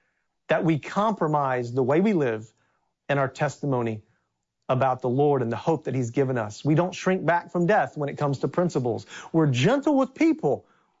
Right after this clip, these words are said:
but we are firm with principles. Can I leave you with that word today?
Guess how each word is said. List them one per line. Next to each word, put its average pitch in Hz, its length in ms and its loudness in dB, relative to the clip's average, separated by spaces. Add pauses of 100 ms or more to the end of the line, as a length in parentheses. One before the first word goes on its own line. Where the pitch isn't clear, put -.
(140)
but 165 200 0
we 175 140 4
are 151 140 2
firm 151 800 -2 (300)
with 147 180 2
principles. 123 560 -2
Can 151 160 -2
I 143 60 2
leave 165 240 2
you 156 80 0
with 143 140 0
that 160 180 0
word 143 180 2
today? 139 320 0